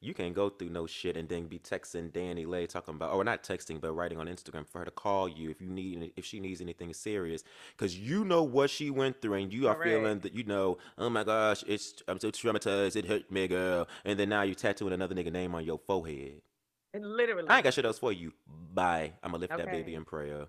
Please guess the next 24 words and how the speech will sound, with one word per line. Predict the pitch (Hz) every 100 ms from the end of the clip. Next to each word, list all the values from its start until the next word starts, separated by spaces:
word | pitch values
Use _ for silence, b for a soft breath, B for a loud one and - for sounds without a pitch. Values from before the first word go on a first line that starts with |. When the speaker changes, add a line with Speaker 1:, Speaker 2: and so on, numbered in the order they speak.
| -
Speaker 1:
<laughs> | _ - -
Speaker 2:
Just | 269 - - -
covered | - 185 156 143
Speaker 1:
The |
Speaker 2:
it. |
Speaker 1:
fuck? | 107 117 113 -
Like, | 85 78
girl. | 87 113
Speaker 2:
Okay. | 165 165 170 _ _ _ _ _ _ _
Speaker 1:
Fuck | - -
outta | 131
here. | 120 90 76 - _ _ _ _ _ _ _ -
Speaker 2:
Now, | 175 180 175 170 165 165 - _ _ _ _ _ _ _ _ _ _ _ _ _ _ _ _ _ 180
I |
don't | 160
know | 147
how | 139
you're | - 135
gonna | 127
respond | 135 - 135 127 -
to | -
this. | - -
<laughs> | - - _ _ _ _ _ _ _ _ _
I | -